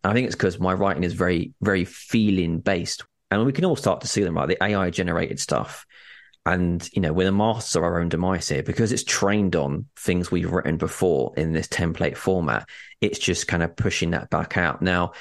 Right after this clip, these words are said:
obviously, that is great if you are a small startup or product focused organization that's literally just putting out real cookie cutter stuff on the blog that says seven ways to do this or how to do that.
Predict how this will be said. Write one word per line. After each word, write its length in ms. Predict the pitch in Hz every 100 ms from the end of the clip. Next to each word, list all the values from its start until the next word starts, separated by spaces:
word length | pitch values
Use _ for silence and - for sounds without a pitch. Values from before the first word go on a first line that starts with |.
| - -
obviously, 400 | 117 117 117 107 87
that 120 | 117
is 140 | 98
great 440 | - 101 90 71 69
if 240 | 82 -
you 200 | 90 87 -
are 420 | 78 80 78 - - - _ _ _
a 80 | 98
small 400 | - - 92 87
startup 640 | - 92 87 69 85 - -
or 160 | 92 85
product 380 | - - 92 -
focused 400 | 90 82 - -
organization 800 | 85 87 82 87 87 - 78 69
that's 160 | 98 90
literally 460 | 92 95 - 76
just 240 | - - -
putting 260 | - 80
out 180 | 85 80
real 340 | 85 90 87 82
cookie 440 | - 95 - 87
cutter 540 | - 87 - 85 82 -
stuff 340 | - 85 - 85
on 60 |
the 80 | 82
blog 380 | - 90 90 - - - -
that 160 | 95
says 340 | - 82 82 - - - _ _ _
seven 320 | - 85 85
ways 220 | 82 80
to 80 | 87
do 180 | 85 82
this 320 | 82 85 - -
or 320 | 80 78 71
how 240 | - 82 80
to 120 | -
do 160 | 85 82
that. 260 | 95 85